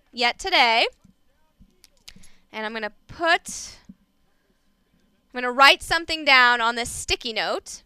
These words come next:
and you can call me and tell me what you see. Only one winner, and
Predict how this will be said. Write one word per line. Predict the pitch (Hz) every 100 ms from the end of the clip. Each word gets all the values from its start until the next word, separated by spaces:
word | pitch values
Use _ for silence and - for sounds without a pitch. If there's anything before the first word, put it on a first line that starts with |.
| -
and | 220
you | 220
can | 220 214
call | 370 392 381
me | 262 226
and | 220
tell | 233 294
me | 277 254
what | 247 226
you | 220
see. | - 285 208 - 247 _ _ _ _ _ _ _ _ _ _ _ _ _ _ _ _ _ -
Only | 233 240 214
one | 208 214 262 440
winner, | 415 339 247 240 370 _ _ _ _ _ _ _
and | -